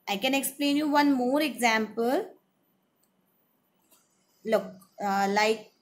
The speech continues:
I am having three five eight, thirty-five thousand eight hundred ninety-four, and I want to subtract ten.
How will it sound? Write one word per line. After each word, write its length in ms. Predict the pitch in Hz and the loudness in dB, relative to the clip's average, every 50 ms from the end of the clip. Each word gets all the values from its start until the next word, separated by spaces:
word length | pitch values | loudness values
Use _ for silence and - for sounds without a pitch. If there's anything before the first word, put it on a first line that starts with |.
| _ - | _ -8
I 200 | 190 208 208 208 | -8 -6 -4 -2
am 120 | 233 247 247 | 0 0 0
having 560 | 247 240 226 208 202 208 226 277 320 - - | 0 0 -2 -2 -2 -2 0 0 -2 -2 -6
three 500 | - - 247 226 220 220 226 254 240 - - | -10 -10 -8 -6 -4 -4 -4 -6 -6 -6 -4
five 420 | 233 214 208 208 220 277 277 - - - _ _ _ - | -4 -4 -2 -2 -4 -4 -6 -8 -14 -20 _ _ _ -10
eight, 500 | - 202 202 - 135 - - - - - - _ _ _ _ _ _ _ _ _ _ _ _ - - - _ _ _ _ _ _ _ _ _ _ _ _ _ _ | -8 -6 -6 -6 -8 -10 -12 -16 -20 -20 -20 _ _ _ _ _ _ _ _ _ _ _ _ -20 -20 -20 _ _ _ _ _ _ _ _ _ _ _ _ _ _
thirty-five 540 | - 240 233 269 277 269 285 269 262 277 269 | -2 -2 0 0 -2 0 0 2 2 0 0
thousand 480 | - 294 277 247 247 240 247 269 277 - | 2 2 2 2 2 0 0 -2 -2 -2
eight 320 | - 240 233 240 233 247 | -2 -2 0 0 -2 -2
hundred 280 | 262 247 240 240 247 247 | -2 -2 0 0 0 0
ninety-four, 760 | 240 226 214 202 196 208 220 214 - 220 214 226 302 - - - - - - _ _ _ - | 0 0 0 0 -2 -4 -6 -6 -4 -2 -2 -2 -2 -2 -6 -10 -20 -20 -20 _ _ _ 0
and 100 | 214 220 | 4 4
I 100 | 226 226 233 | 4 4 4
want 200 | 247 254 269 254 | 2 0 0 0
to 100 | 302 320 | -2 -2
subtract 680 | 302 - 254 240 - - 240 247 262 - - - - - | -2 -2 -4 -4 0 4 6 6 6 4 0 -10 -2 2
ten. 500 | 240 220 208 - - - - - - | 2 2 2 0 -6 -10 -14 -16 -20